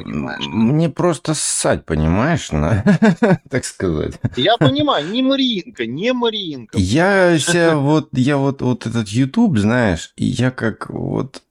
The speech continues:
Speaker 2: единственный адекватный человек такой выхожу и голый, понимаешь, и мне неприятно. Мне неприятно,
Speaker 1: Мгм.
Speaker 2: что нас будут слушать идиоты.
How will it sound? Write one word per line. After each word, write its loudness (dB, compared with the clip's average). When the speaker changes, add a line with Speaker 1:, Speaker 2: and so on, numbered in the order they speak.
Speaker 2:
единственный 2
адекватный 0
человек -2
такой -4
выхожу 0
и 4
голый, 2
понимаешь, -2
и 2
мне 2
неприятно. 0
Мне 4
неприятно, 2
Speaker 1:
Мгм. -2
Speaker 2:
что -6
нас 2
будут 0
слушать -2
идиоты. 2